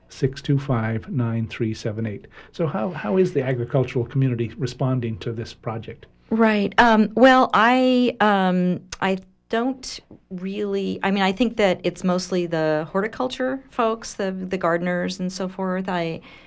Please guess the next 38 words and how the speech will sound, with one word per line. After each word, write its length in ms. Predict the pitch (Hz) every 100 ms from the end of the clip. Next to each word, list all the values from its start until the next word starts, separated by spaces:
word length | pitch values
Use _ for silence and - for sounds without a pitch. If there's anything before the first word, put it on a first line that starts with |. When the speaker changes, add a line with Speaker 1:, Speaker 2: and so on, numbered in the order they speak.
| _ -
Speaker 2:
not 240 | 190 185
sure, 720 | - - 196 180 175 175 180 -
um, 440 | 180 170 160 156 -
exactly, 480 | 170 156 175 175 170
'cause 160 | 165 165
we 60 |
don't 240 | 170 160 -
always 420 | 160 160 160 156
know 220 | 160 147
exactly 400 | 143 143 151 160
where 120 | 151
people 280 | 147 156 147
are, 120 | 147 143 -
are 100 | 160
coming 260 | 143 156 147
from 200 | 143 143
and 80 | 143
what 120 | 147
their 120 | 143
background 500 | 139 147 147 151 139
is. 220 | 147 143
I 40 | 151
think 280 | 147 165 - - - -
certainly 320 | - 147 170
we've 180 | 160 156
had 240 | 156 147
some, 540 | - 156 143 147 165 -
um, 520 | 156 151 151 - - -
folks 300 | - 160 -
involved 320 | 156 151 147
in 60 | 143
agriculture, 640 | 139 143 156 180 226 240 -
in 140 | -
production, 760 | - 190 180 180 202 202 208 -
um, 500 | - 156 151 139 143 139 - - - _ -
um, 380 | 156 151 151 -
as 260 | 147 147 147
in, 400 | 143 139 139 139